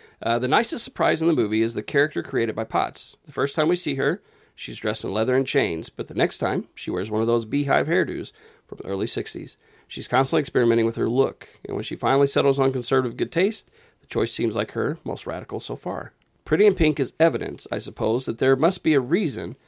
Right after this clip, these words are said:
why certain old stories never seem to die.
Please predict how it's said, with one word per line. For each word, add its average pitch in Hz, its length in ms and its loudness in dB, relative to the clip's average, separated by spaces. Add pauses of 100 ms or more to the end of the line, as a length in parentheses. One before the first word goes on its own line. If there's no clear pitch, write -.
(260)
why - 120 -4
certain 185 440 2
old 156 220 4
stories 107 440 -2
never 107 260 0
seem 87 260 -6
to 110 60 -12
die. - 380 -6